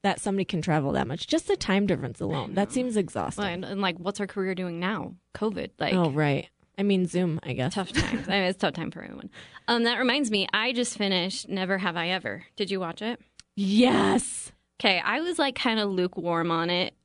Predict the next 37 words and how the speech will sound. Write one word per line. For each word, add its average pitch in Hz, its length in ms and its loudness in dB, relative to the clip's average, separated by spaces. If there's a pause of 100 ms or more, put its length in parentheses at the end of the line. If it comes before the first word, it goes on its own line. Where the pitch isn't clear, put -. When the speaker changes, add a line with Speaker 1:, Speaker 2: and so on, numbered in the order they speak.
(140)
Speaker 2:
uh, 170 440 2
for 180 420 0
a 175 100 2
while, 170 560 0
but 220 160 4
Speaker 1:
Here, 381 380 2
here, 330 460 2
yes, 220 360 0
it's 277 140 2
a 359 80 2
hard 285 260 2
sell 233 180 2
for 247 120 -2
me 247 140 0
'cause 220 180 2
I 196 60 6
don't 170 260 2
care 165 120 0
about - 200 -2
children. - 420 -8 (1040)
So 277 240 4
a 269 100 6
Speaker 2:
<laughs> - 0 -
Speaker 1:
show - 360 4
Speaker 2:
You're 330 340 8
Speaker 1:
about 392 80 6
Speaker 2:
a 508 180 4
teacher 370 500 2
<laughs> - 20 6
and 403 880 4
a 370 80 2
mom. 240 420 2 (540)
<laughs> - 540 -2
Speaker 1:
I 330 140 4
know, 359 260 2
but, 302 180 2
like, 277 480 0